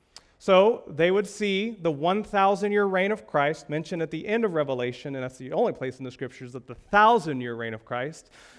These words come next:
is mentioned, as fulfilling God's promise to Israel for the land and the throne. You see? So a thousand years, Jesus is gonna come after,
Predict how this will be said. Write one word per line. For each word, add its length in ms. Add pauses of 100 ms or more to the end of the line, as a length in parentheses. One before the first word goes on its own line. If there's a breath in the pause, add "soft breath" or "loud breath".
is 180
mentioned, 440 (200 loud breath)
as 280
fulfilling 640
God's 340
promise 480
to 180
Israel 440
for 240
the 100
land 460 (360 loud breath)
and 200
the 80
throne. 420 (840)
You 80
see? 260 (1040)
So 80
a 40
thousand 380
years, 320
Jesus 300
is 80
gonna 160
come 480 (180)
after, 520